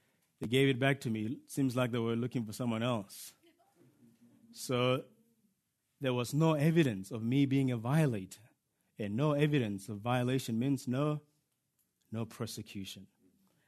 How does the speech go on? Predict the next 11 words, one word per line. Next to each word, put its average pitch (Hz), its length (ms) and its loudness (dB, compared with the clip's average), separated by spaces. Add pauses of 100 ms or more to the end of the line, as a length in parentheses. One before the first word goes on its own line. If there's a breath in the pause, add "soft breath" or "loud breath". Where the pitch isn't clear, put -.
(120)
As 139 280 6
believers, 147 800 4 (380 soft breath)
because 156 580 6
of 151 120 4
the 147 100 6
Spirit's 151 560 4
work, 123 540 2 (420)
we 120 200 4
have 160 480 8
the 147 160 0
evidence 151 580 6